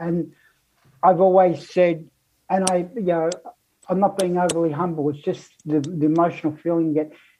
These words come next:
the, when I try to talk to people about the value of being a writer, you, yeah, you can sell, and I, my books sell reasonably well. I've,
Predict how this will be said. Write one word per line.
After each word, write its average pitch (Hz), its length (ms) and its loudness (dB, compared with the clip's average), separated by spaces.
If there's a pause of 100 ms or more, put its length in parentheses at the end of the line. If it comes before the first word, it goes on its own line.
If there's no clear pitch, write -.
(240)
the, 170 440 -2 (800)
when 208 180 0
I 208 100 4
try 190 240 2
to 170 100 -2
talk 185 220 -4
to - 60 -20
people 175 200 -4
about 160 220 -2
the 160 60 -2
value 170 320 0
of 143 120 -4
being 160 220 2
a 151 60 0
writer, 151 520 0
you, 170 280 -6
yeah, 185 160 4
you 160 160 0
can 151 180 -4
sell, 175 380 0
and 202 160 0
I, 196 240 2
my 214 140 -2
books 180 260 -10
sell 180 160 0
reasonably 180 400 -2
well. 165 380 2
I've, 143 160 -4